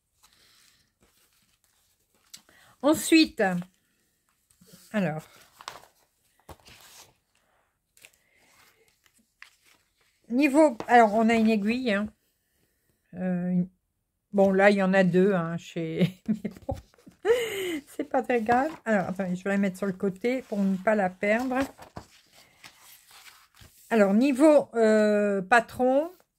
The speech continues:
bien sûr, on va déjà avoir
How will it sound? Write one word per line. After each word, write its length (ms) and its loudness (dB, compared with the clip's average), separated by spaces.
bien 180 2
sûr, 680 0
on 60 -6
va 340 0
déjà 440 0
avoir 380 0